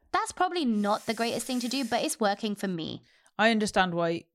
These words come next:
Speaker 2: why you are saying what you're saying. I feel like I have a similar situation, but I can't remember now.
Speaker 1: Oh, so what are you saying thank you next to?
Speaker 2: I am saying thank you next to getting distressed by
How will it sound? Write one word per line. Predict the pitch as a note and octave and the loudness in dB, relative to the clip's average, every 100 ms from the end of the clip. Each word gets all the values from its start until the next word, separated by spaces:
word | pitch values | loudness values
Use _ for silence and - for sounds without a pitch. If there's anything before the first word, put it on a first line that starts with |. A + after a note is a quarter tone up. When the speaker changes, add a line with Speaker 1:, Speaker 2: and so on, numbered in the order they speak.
| G#3+ | -14
Speaker 2:
why | A3+ F3+ E3+ | -6 -4 -2
you | E3+ | -4
are | D#3+ | -6
saying | D#3+ D#3+ | -8 -8
what | D#3 | -8
you're | D#3+ | -8
saying. | - D#3 - | -10 -10 4
I | A3 | 6
feel | A#3 C4+ | 6 6
like | A#3+ | 6
I | A3 | 4
have | |
a | F#3 | 2
similar | G3+ F#3 | 0 0
situation, | F3 - F3+ D#3+ - | -2 -4 -4 -4 -6
but | |
I | D3+ | -4
can't | - F3 | -2 -2
remember | E3+ D#3+ | -2 -4
now. | D#3 D3+ - | -8 -10 -4
Speaker 1:
Oh, | C4 C4 | -2 0
so | A#3 B3 | -2 0
what | C#4+ | 0
are | C#4+ | 0
you | C#4+ | 0
saying | C4+ A#3+ | 0 0
thank | A3+ A3 A3 | 0 -2 -4
you | |
next | G3 - - | -6 -6 -6
to? | G3 F#3 _ | -8 -10 _
Speaker 2:
I | A#3 C4+ E4 C#4+ | 4 8 6 6
am | A#3 | 0
saying | A3 A3+ G3+ F#3 | 2 2 2 0
thank | - A3+ B3+ C4 | -4 -4 -4 -2
you | C4+ C4 | -2 0
next | A#3+ G3 - - - - - _ _ _ - - | 0 -2 -6 -10 -10 -12 -18 _ _ _ -14 -12
to | - A3 F#3+ D#3+ E3 D#3+ - _ _ _ _ - G3 | -2 2 2 2 -2 -8 -14 _ _ _ _ -10 -2
getting | B3+ A3 - F3 E3 E3+ - - _ _ _ _ - D#3+ | 0 0 0 0 0 -6 -8 -14 _ _ _ _ -8 -6
distressed | F#3 - - F3+ F#3 D#3 - - - - _ _ _ - | -4 -8 -6 0 2 0 -4 -8 -10 -14 _ _ _ 0
by | F3 E3 E3 D#3+ | 0 2 0 -2